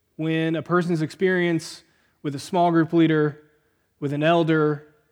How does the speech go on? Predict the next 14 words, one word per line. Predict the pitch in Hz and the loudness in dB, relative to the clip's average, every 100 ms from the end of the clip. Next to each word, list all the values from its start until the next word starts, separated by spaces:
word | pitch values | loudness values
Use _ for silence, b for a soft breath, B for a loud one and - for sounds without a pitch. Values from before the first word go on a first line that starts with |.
| _ _ | _ _
with | 147 143 | -10 -6
a | |
deacon, | 135 180 170 160 151 143 127 _ _ _ _ - | -2 0 0 -2 -2 -6 -10 _ _ _ _ -10
with | 147 | -10
a | |
pastor, | 139 180 170 170 - 147 139 135 - _ _ _ _ _ | -4 -2 -2 -4 -6 -6 -4 -8 -12 _ _ _ _ _
whoever, | 180 170 165 151 131 123 117 _ _ _ _ _ _ - | 0 4 4 2 -2 -8 -12 _ _ _ _ _ _ -10
is | 139 | -6
one | 151 180 180 180 185 | 0 2 2 0 -2
in | 160 | -4
which | 156 156 | -4 -4
they | 160 | -6
felt | 143 147 135 | -4 -6 -6
immense | 143 165 165 160 - | -2 0 0 -2 -10